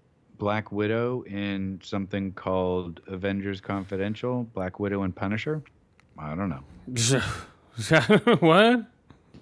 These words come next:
Speaker 1: She was a Pound Puppy in the Pound Puppy T V series. <laughs> Or in
Speaker 2: What?
Speaker 1: cartoon. Yep.
Speaker 2: We got
Speaker 1: I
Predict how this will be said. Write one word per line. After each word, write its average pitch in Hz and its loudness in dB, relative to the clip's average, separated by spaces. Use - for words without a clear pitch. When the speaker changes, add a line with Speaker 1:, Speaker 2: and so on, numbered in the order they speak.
Speaker 1:
She - 2
was 101 2
a 107 -2
Pound 120 0
Puppy 131 -4
in 104 -4
the 95 -6
Pound 110 -4
Puppy 120 -4
T 131 -6
V 135 -6
series. 143 -6
<laughs> 104 0
Or 107 -4
in 107 0
Speaker 2:
What? 139 8
Speaker 1:
cartoon. 160 8
Yep. 107 2
Speaker 2:
We - -8
got 156 4
Speaker 1:
I 165 6